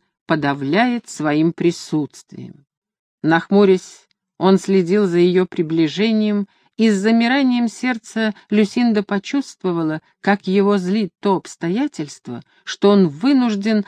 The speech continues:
оставаться дома и ужинать с ней, вместо того, чтобы присоединиться к принцу и леди де Веро в Кларенс-хаузе.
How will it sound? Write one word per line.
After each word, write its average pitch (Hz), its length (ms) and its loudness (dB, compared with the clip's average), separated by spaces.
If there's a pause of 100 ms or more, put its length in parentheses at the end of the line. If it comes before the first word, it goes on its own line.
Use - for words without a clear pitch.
(100)
оставаться 185 680 -4
дома 233 400 -2
и 202 220 -2
ужинать 214 500 -2
с - 120 -12
ней, 175 340 4 (160)
вместо 170 460 2
того, 185 280 -2
чтобы 170 380 -2 (180)
присоединиться 185 1040 4
к - 140 -16
принцу 240 640 0
и 165 120 2
леди 175 460 4 (160)
де 147 240 2
Веро 233 480 0 (160)
в - 240 -20
Кларенс-хаузе. 147 2250 -4